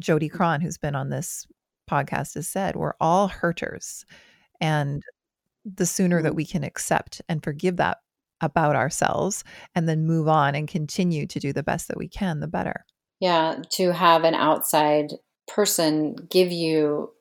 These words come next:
Speaker 2: that reflection is so helpful, like you and I do for each other often. You know,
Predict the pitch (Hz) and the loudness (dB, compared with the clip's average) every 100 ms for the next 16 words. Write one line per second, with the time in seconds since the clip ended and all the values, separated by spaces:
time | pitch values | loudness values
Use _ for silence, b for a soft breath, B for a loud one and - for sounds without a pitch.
0 | - - - 143 156 151 151 151 - 151 | -18 -2 2 2 2 -2 -2 0 -2 -2
1 | 101 - - - - 160 160 151 151 - | -2 -2 0 2 2 2 2 2 -2 -2
2 | 151 147 156 175 - - 160 151 160 151 | 0 2 0 -4 -8 2 2 2 0 0
3 | 147 143 151 156 143 - 151 147 151 143 | 0 0 -2 -2 -4 -4 -6 -4 -4 -2
4 | 151 165 190 220 _ _ - 143 143 156 | -2 -4 -8 -16 _ _ -2 -2 -2 -6
5 | 156 196 b b b b b b b _ | -6 -8 b b b b b b b _
6 | - 170 151 | -2 0 2